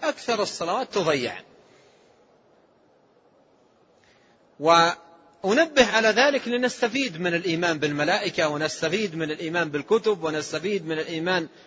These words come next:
بالرسل، لأن الإيمان الصحيح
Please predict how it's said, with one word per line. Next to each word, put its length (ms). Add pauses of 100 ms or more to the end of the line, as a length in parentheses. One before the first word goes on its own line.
(100)
بالرسل، 580 (440)
لأن 300
الإيمان 500
الصحيح 580